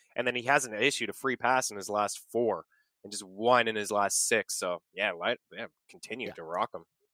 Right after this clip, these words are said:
Speaker 2: And
Speaker 1: He's
Speaker 2: look,
Speaker 1: been
Speaker 2: he's
Speaker 1: good to us.
Speaker 2: ten K on D K, and that's fine. I'll, I'll play there too.
Speaker 1: Yeah.
Speaker 2: Verlander is twelve on D K tonight, and he is, uh, I wanna say he's twelve two on FanDuel tonight. So I'm fading Verlander.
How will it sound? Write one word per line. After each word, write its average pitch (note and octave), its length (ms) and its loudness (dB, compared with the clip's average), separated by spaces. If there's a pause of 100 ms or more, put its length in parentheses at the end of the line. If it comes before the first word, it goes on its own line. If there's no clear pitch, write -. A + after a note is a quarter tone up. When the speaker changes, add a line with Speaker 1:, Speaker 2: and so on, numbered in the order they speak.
(140)
Speaker 2:
And D#3 120 -2
Speaker 1:
He's D#3+ 40 -4
Speaker 2:
look, B2 100 -2
Speaker 1:
been - 80 0
Speaker 2:
he's C3+ 80 0
Speaker 1:
good - 160 0
to E3+ 60 0
us. F3+ 100 0
Speaker 2:
ten G3 180 -4
K D#3+ 300 -2
on C#3+ 240 -2
D B2 220 -4
K, B2 260 -2
and A2+ 100 -4
that's A2 200 -4
fine. B2 340 -2
I'll, F#2 160 -4 (140)
I'll F#2+ 140 -2
play C3+ 260 0
there B2 220 0
too. A2 300 -6 (320)
Speaker 1:
Yeah. D#3+ 80 2
Speaker 2:
Verlander G#3 380 4
is D#3 140 -2
twelve E3 420 0
on F3 160 0
D E3+ 140 -4
K E3+ 180 -2
tonight, E3 400 -6
and B2+ 180 -2
he A#2 200 -2
is, A2+ 240 -4
uh, F2+ 420 -2
I F#2+ 60 -2
wanna B2+ 180 0
say G2+ 100 -6
he's A#2+ 220 -2
twelve D3+ 320 -2
two E3+ 260 0
on G2+ 160 -2
FanDuel G#2+ 480 -4
tonight. D#2 260 -10
So F#2+ 180 -2 (260)
I'm F#3 140 2
fading G#3 280 2
Verlander. D#3+ 560 2